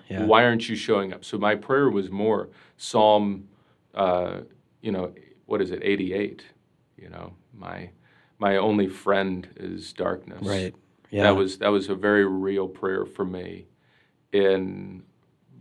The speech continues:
Speaker 2: the middle, like, eight, nine, tenth grade.
Speaker 1: Mm-hmm.
Speaker 2: And I didn't let anybody into that. That was another reality. It was a very lonely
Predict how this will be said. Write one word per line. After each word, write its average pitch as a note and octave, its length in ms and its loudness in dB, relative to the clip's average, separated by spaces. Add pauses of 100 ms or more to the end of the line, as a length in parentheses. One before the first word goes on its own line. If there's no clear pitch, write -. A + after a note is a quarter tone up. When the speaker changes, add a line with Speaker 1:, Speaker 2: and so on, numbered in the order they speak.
(140)
Speaker 2:
the G2+ 320 0
middle, G2 680 0
like, F#2+ 360 -6
eight, G2+ 260 -4
nine, F2+ 340 -8
tenth F2+ 440 -6 (360)
grade. F#2 520 -4
Speaker 1:
Mm-hmm. F#2+ 400 -4 (280)
Speaker 2:
And F#2 520 -2
I G#2+ 120 4
didn't A#2 220 4
let A2 160 6
anybody F#2+ 480 2
into G2+ 240 -2
that. E2 380 -10 (380)
That G2 120 -8
was F#2 140 -10
another F#2 240 -4
reality. F2+ 680 -10
It F#2 80 -16
was F#2 140 -14
a F#2+ 60 -8
very F#2+ 640 -4
lonely G2 460 0